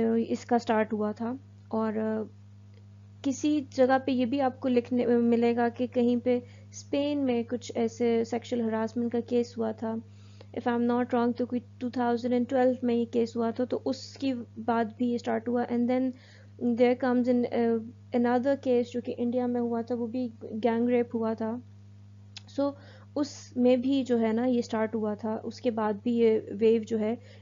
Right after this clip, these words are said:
इसको ज़्यादा hype मिल गई थी। तो, अ, और यहाँ पे भी इन्होंने बताया है कि जो ट्वेंटी सेवनटीन में एक campaign,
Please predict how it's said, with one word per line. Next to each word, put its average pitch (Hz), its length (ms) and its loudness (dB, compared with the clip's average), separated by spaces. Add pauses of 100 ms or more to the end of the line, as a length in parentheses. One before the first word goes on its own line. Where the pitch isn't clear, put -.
इसको 233 260 -2
ज़्यादा 214 300 0
hype 214 400 4
मिल 208 140 2
गई 202 220 0
थी। 214 300 -6 (520)
तो, 240 120 4
अ, - 180 0 (100)
और 233 100 8
यहाँ 233 300 4
पे 262 140 0
भी 247 140 0
इन्होंने 240 240 2
बताया 220 420 -2
है 220 80 -2
कि 214 180 -4
जो 220 160 -12
ट्वेंटी 240 200 2
सेवनटीन 240 500 2
में 240 220 0
एक 220 540 0
campaign, 233 640 0